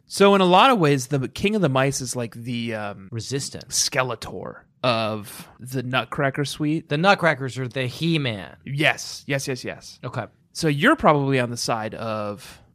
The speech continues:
Speaker 2: And you've got
Speaker 1: the
Speaker 2: these
Speaker 1: Mouse King.
Speaker 2: Oh, yeah, definitely. You got these,
Speaker 1: Right.
Speaker 2: uh, sugar plum fairies that are like Teela.
Speaker 1: Tequila?
Speaker 2: Do you not know your He-Man? Like Teela and Orko.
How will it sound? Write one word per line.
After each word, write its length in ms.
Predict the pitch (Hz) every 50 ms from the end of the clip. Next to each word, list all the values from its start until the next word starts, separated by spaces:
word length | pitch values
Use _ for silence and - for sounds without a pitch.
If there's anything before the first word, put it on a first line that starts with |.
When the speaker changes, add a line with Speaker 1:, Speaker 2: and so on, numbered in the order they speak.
| _ _
Speaker 2:
And 100 | - 151 160
you've 100 | 165 135
got 180 | - 208 190
Speaker 1:
the 40 | - 180
Speaker 2:
these 60 | 165
Speaker 1:
Mouse 240 | 147 160 160 143 -
King. 320 | - - 131 - - - - _ _ _ _ -
Speaker 2:
Oh, 140 | 196 214 185 135
yeah, 220 | 123 165 160 110
definitely. 680 | 92 135 147 - 117 98 82 - _ _ - _ - -
You 140 | - 139
got 220 | 123 - 147 120 -
these, 300 | 147 139 131 107 98 -
Speaker 1:
Right. 20 |
Speaker 2:
uh, 200 | 143 131 127 117
sugar 340 | - - - 170 160 156 131
plum 340 | 120 - - 123 117 117 113
fairies 480 | 110 - - 107 101 95 101 120 123 -
that 100 | 127 113
are 140 | 110 107 104
like 320 | 104 101 98 - - -
Teela. 480 | - - - 131 127 110 82 87 107 - _ _ _ _
Speaker 1:
Tequila? 600 | - - 143 - - 147 147 160 190 240 262 254 - _ _ _ _ _ _
Speaker 2:
Do 80 | - 151
you 60 | 156
not 200 | 156 160 156 151 165
know 120 | 151 147
your 180 | 143 139 139 135
He-Man? 400 | 127 143 135 135 139 135 139 135 _ _ _ _ _ _ _ _ _ _ _ _ _ _ _ _ - _ _ - _ _ _ _ _ _ - _ _ _ -
Like 200 | 165 175 170 175
Teela 520 | - - 180 190 190 185 180 175 175 156
and 140 | 143 143 139 143
Orko. 600 | - 175 170 165 165 - - 123 107 101 123 127